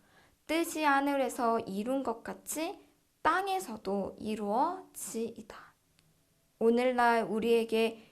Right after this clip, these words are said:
일용할 양식을 주옵시고, 우리가 우리에게 죄 지은 자를 사하여 준 것 같이 우리 죄를 사하여 주옵시고,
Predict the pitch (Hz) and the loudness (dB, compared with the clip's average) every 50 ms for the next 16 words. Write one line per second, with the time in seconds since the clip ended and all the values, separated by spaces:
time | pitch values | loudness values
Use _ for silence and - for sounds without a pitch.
0 | _ _ _ - 226 233 208 262 277 269 262 262 269 262 254 254 240 214 202 202 | _ _ _ -4 -2 0 4 4 4 6 6 4 4 4 4 2 2 0 0 -2
1 | 202 214 208 - 233 233 233 - 214 220 226 262 330 370 381 381 - - - 220 | -2 -4 -4 -2 -2 -2 -2 -2 -2 2 2 2 2 0 -2 -4 -8 -8 0 2
2 | 233 220 220 214 - - - - - - 277 330 320 - - - - - - - | 2 2 2 0 -8 -14 -16 -10 -2 0 0 2 2 -2 -4 -6 -12 -18 -20 -20
3 | - - - _ - - 240 254 277 285 285 285 262 262 269 269 269 - - - | -20 -20 -20 _ -6 -4 -2 2 2 4 6 8 10 10 10 8 8 6 2 -2
4 | 202 208 233 240 233 226 220 214 - - 240 254 285 339 415 - - - - _ | -2 -2 0 2 2 2 2 0 -2 -4 -2 0 0 -2 -2 -6 -10 -18 -20 _
5 | _ _ _ _ - - 254 220 226 233 233 233 226 233 - - 220 220 220 226 | _ _ _ _ -8 -2 2 4 6 6 6 6 4 0 -4 -4 -2 2 4 4
6 | 233 233 240 240 233 - - - 202 202 208 233 240 233 233 - 320 320 311 320 | 4 4 2 -2 -4 -6 -6 -6 -2 2 2 2 2 2 -2 -4 0 2 2 2
7 | 320 302 294 285 277 277 285 - - - - 226 220 214 214 247 269 269 - - | 2 2 2 2 2 2 -2 -6 -10 -6 -4 -4 -2 0 2 2 2 0 -4 -14
8 | - - - 202 - - _ - - - - 311 320 339 285 - - - - - | -14 -12 -12 -12 -12 -14 _ -10 -8 -8 -4 -4 -4 -4 -4 -6 -8 -12 -20 -20
9 | - - _ _ _ _ - 190 214 226 220 214 214 220 214 - - 220 202 202 | -20 -20 _ _ _ _ -2 0 0 0 0 0 -2 -4 -6 -8 -6 -2 -2 0
10 | 202 233 226 226 226 226 - 320 320 330 320 302 269 247 254 294 349 403 381 - | 2 4 4 4 2 0 -2 -4 -2 -2 -2 -2 0 2 2 2 2 2 0 -2
11 | - - - - 226 226 226 226 - - - - - - 277 294 294 254 - - | -10 -16 -8 0 0 0 0 0 -6 -16 -20 -20 -8 -4 0 0 2 0 0 -4
12 | - | -10